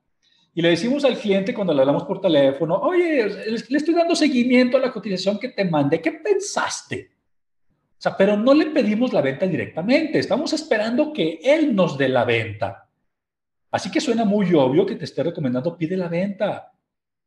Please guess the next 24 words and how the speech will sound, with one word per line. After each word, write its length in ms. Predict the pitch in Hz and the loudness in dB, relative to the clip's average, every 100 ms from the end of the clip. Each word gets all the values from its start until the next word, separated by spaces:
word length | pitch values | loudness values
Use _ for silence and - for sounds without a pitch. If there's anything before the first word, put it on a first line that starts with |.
| _ _ | _ _
Pero 600 | - 165 160 147 - - - | 0 4 6 4 0 -12 0
olvidamos 1040 | 156 156 165 165 185 226 311 294 208 185 | 2 4 2 2 2 2 0 4 4 2
pedírsela 720 | - 185 170 226 240 247 220 | 0 0 2 2 2 0 0
directamente 600 | 170 196 220 214 202 240 | 0 0 0 -2 -2 -2
al 80 | 202 | -4
cliente. 1300 | - 185 196 214 233 247 226 220 208 180 139 113 - - _ _ | -6 -4 -2 2 6 6 4 0 4 6 4 0 -6 -20 _ _
¿Por 300 | 196 202 - | 0 0 0
qué? 540 | 220 208 196 - - _ _ _ _ _ | 2 4 2 -2 -18 _ _ _ _ _
Porque 220 | - 147 131 | -6 -4 -4
a 40 | |
muchos 380 | 131 123 147 143 | -4 -4 -4 -2
nos 300 | 135 127 123 | 0 0 0
da 180 | 131 127 | 0 0
vergüenza 1200 | 127 123 117 113 147 143 117 110 - 104 - _ _ _ - | 0 0 -2 -2 2 2 0 -6 -8 -8 -10 _ _ _ -2
decirle 440 | 147 147 160 147 | -2 0 0 2
al 100 | 143 | 2
cliente, 800 | - 151 147 143 151 160 - _ - | 0 -2 -2 -2 -4 -4 -12 _ -2
"Por 200 | 190 185 | 0 0
favor, 560 | - 139 120 104 95 _ _ _ _ _ _ - | 0 0 0 -4 -8 _ _ _ _ _ _ -2
¿me 200 | 220 - | -2 0
quieres 300 | 269 277 247 | 0 0 2
dar 160 | 247 | 2
la 120 | 226 | 2
venta?". 420 | 214 202 190 233 | 0 0 -2 -8